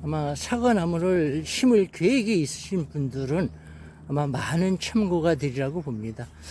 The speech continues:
이 년째 이렇게 열렸다, 열릴 수 있으니까 여러분도 한번, 아, 해볼 만하지 않을까요? 좀 권장합니다. 예, 이제.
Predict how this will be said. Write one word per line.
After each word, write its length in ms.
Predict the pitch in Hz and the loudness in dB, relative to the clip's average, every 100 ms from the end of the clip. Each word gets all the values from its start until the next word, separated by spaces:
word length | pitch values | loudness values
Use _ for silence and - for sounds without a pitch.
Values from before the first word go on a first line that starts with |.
| - - - - | -16 -16 -16 -4
이 260 | 156 196 220 | 2 6 6
년째 480 | 202 165 170 175 | 6 4 2 2
이렇게 400 | 175 147 131 170 | 4 0 0 0
열렸다, 1160 | 135 135 131 131 - 147 139 135 135 135 131 120 - - - | 0 0 -2 -4 -4 -4 -2 -2 -2 -2 -4 -6 -12 -14 2
열릴 340 | 156 156 175 | 4 6 4
수 140 | 139 196 | 4 -2
있으니까 640 | 135 - 139 117 185 143 - - - - - - | -2 -2 -2 -2 -4 -8 -10 -20 -20 -20 -20 -12
여러분도 500 | 127 131 180 190 196 | -4 0 2 2 0
한번, 340 | 214 208 214 226 - - - - - | 0 2 0 -2 -8 -20 -20 -20 -18
아, 300 | 170 165 139 - - - - - - - - - - | -10 -8 -8 -14 -20 -20 -20 -20 -20 -20 -20 -20 -4
해볼 240 | 214 220 | 4 6
만하지 380 | 226 226 226 190 | 8 8 6 4
않을까요? 400 | 196 180 165 196 269 - - - - - - - - | 2 2 0 -2 -4 -18 -20 -20 -20 -20 -20 -20 -12
좀 180 | - 214 - | -6 -6 2
권장합니다. 720 | 185 208 262 185 160 240 - - - - 147 | 6 6 6 2 0 0 -4 -8 -20 -20 -14
예, 60 | |
이제. 260 | 117 - | -14 -14